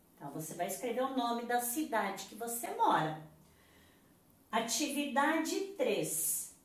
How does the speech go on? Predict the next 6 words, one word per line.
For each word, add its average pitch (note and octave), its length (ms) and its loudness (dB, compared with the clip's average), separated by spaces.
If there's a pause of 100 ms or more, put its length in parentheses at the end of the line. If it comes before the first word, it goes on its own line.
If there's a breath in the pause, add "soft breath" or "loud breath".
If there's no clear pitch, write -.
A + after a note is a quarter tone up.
(140)
O G4 280 2
nome C4+ 600 6
da C#4+ 160 2
sua A#4 960 4
professora. A3 1120 0 (1200 soft breath)
Quatro. A#3+ 1000 2